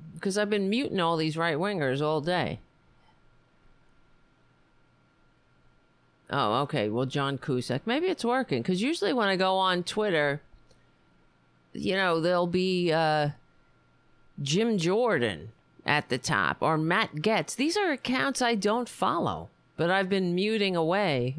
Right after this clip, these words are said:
all day whenever they pop up. So maybe it's, it's sticking finally.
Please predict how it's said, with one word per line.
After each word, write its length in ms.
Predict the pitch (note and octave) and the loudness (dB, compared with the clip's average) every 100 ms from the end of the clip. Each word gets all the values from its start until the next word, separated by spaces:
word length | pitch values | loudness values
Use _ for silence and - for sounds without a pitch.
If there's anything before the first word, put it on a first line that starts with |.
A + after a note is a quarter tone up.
| - | -2
all 280 | C#3 C#3+ | 0 0
day 480 | C#3 E3 F3 C3 B2+ | 0 0 2 0 -2
whenever 340 | C#3 D3+ D3+ D3 | -2 -2 -2 0
they 120 | B2+ | -2
pop 340 | D3+ D3 C#3+ | 0 -2 0
up. 280 | F3 D#3 - _ - - - _ _ _ _ | 0 -2 -4 _ -20 -20 -20 _ _ _ _
So 160 | - D#3 | -10 -4
maybe 360 | E3 F3 F3 E3 | -2 0 0 0
it's, 400 | D#3 - - - - | -2 -4 -4 -6 -4
it's 200 | D3 - | -4 -2
sticking 520 | - - F#3 D3 B2 | -4 -2 0 0 -2
finally. 720 | - B2 A#2+ A2 A2 G#2 G#2+ | -2 0 0 0 0 0 -2